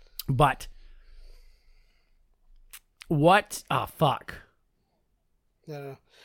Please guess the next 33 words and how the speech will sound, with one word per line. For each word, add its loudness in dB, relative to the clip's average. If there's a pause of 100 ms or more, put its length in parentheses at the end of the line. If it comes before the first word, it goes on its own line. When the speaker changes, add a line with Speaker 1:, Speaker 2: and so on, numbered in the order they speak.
(140)
Speaker 2:
So, -4
yeah, 2
his, -2
his -6
two -2
big 0
mo-, -2
biggest -8
movies -6
were -8
Looper -6
and -4
The -6
Brothers -8
Bloom. -12 (800)
Speaker 1:
Oh, 6
Brothers 0
Bloom. 4
Speaker 2:
Yeah. -16 (120)
Speaker 1:
That's 0
what 0
I 0
was -2
gonna 0
say. -6 (920)
Did 2
you, 0 (120)
our 6
viewer, 2
like 2
The 4
Last 0
Jedi? 0